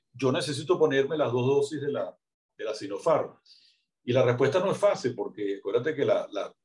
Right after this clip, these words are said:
la, la efectividad se acerca al ochenta por ciento con una sola dosis de la Sputnik. Entonces, es parecida a las dos dosis de la Si-, Sinopharm. Entonces,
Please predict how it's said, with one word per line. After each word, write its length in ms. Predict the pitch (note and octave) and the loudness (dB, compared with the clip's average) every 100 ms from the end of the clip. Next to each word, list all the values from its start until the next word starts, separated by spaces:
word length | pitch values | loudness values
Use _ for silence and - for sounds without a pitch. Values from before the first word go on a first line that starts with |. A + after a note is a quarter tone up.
| _ - - _ | _ -20 -20 _
la, 480 | F#2+ F2+ E2+ - - | -16 -14 -12 -14 -16
la 80 | - | -16
efectividad 720 | - F#2 G2 F#2+ G2 B2 - _ _ | -12 -8 -6 -2 2 2 2 _ _
se 200 | - A2+ | -8 -4
acerca 300 | - D3+ F#3+ | 0 0 0
al 80 | A#2 | -2
ochenta 280 | D3+ - A#2+ | -2 -4 -4
por 120 | A2+ | -4
ciento 220 | G2 G2 | -4 -8
con 100 | B2 | -6
una 120 | - | -4
sola 280 | B2 A#2+ A#2 | -2 0 2
dosis 300 | A2+ A#2+ G#2+ | 2 0 -4
de 60 | F#2 | -10
la 100 | F#2 | -12
Sputnik. 380 | - F2+ D2+ _ _ _ _ _ _ _ | -14 -16 -16 _ _ _ _ _ _ _
Entonces, 340 | C3+ B2 D3 D#3 | -10 -4 0 2
es 40 | |
parecida 460 | E3+ D#3 C3+ C3+ E3+ | 2 2 2 2 4
a 120 | C3 | 2
las 120 | A2 | 2
dos 140 | G2+ G#2+ | 2 4
dosis 300 | A#2 C#3+ B2 | 4 2 -2
de 60 | |
la 100 | A#2+ | -2
Si-, 260 | A2+ G#2+ G#2 | -4 -12 -14
Sinopharm. 580 | - G2 F#2 D3+ C3+ G#2+ | -12 -10 -2 2 2 2
Entonces, 420 | F#2 F#2 D3 D3+ | -6 -4 -2 -4